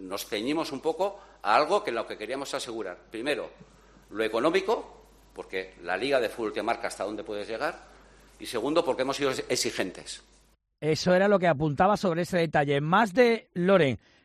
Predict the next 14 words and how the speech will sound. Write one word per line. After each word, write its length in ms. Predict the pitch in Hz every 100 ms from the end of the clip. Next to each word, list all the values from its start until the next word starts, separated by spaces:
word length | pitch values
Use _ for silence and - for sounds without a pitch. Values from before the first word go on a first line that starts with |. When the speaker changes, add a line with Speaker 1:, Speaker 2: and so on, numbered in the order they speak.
| -
Speaker 2:
eh, 680 | 160 160 160 156 156 156 - _ -
explica 500 | 175 - 196 196 233
las 220 | 214 180
opciones 380 | 170 - 220 160
que 80 | 170
han 60 |
manejado, 480 | 160 170 156 135 104
hasta 280 | 147 147 143
tres. 360 | 156 160 - _ _
Speaker 1:
Hemos 220 | 117 120
manejado, 720 | 117 117 110 143 170 175 - - -
eh, 140 | - -
muchas 320 | 107 117 117
situaciones, 800 | 123 113 101 127 135 151 160 -